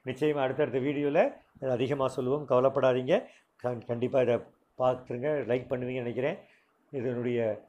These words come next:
பாராட்டுகளை நிச்சயமா உங்களோட கமெண்ட்ஸ் பாக்ஸ்ல போடுங்க. உங்களுக்கு என்ன தேவையோ அதையும் சொல்லுங்க, ஒரு சந்தேகத்தையும் இதுல நீங்க வந்து இது பண்ணுங்க.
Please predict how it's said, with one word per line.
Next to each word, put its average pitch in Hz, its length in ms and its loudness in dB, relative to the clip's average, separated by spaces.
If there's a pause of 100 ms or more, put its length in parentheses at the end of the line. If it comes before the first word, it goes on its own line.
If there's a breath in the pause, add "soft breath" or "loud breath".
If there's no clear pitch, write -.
(160)
பாராட்டுகளை 135 640 2 (440)
நிச்சயமா 131 380 -4
உங்களோட 117 280 -6
கமெண்ட்ஸ் 131 300 -8
பாக்ஸ்ல 123 280 -2
போடுங்க. 131 340 -6 (240 loud breath)
உங்களுக்கு 139 320 -4
என்ன 160 140 -4
தேவையோ 143 400 -2
அதையும் 139 220 -2
சொல்லுங்க, 147 260 -6
ஒரு 135 100 -6
சந்தேகத்தையும் 139 500 -2
இதுல 113 220 -2 (280 soft breath)
நீங்க 123 260 -4
வந்து 123 180 0
இது 123 100 0
பண்ணுங்க. 123 320 -4